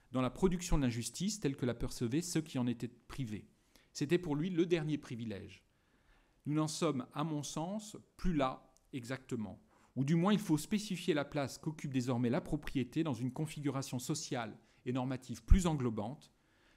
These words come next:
Ce dernier privilège semble avoir pris pour nous une autre signification. Il semble désormais désigner d'abord une capacité, celle de se soustraire à l'arbitraire,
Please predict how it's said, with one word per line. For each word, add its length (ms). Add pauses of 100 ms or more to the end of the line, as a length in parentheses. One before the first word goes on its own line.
Ce 120
dernier 300
privilège 500
semble 200
avoir 240
pris 120
pour 220
nous 140
une 120
autre 260
signification. 880 (400)
Il 100
semble 220
désormais 400
désigner 360
d'abord 340
une 80
capacité, 720 (360)
celle 320
de 80
se 120
soustraire 540
à 60
l'arbitraire, 760